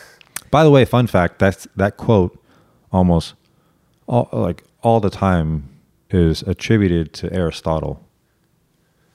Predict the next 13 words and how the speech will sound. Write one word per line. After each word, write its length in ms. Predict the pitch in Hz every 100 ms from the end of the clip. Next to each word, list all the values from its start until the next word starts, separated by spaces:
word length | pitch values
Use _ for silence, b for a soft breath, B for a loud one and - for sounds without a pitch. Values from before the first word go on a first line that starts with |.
| _ _ -
Like, 140 | 78
online. 380 | 80 80 80 71
If 100 | 120
you 80 | 135
look 160 | 135
it 60 | 120
up, 200 | 120 -
if 60 |
you 60 | 90
were 40 | 101
to 40 |
Google 400 | 82 104 87 78
it, 140 | 73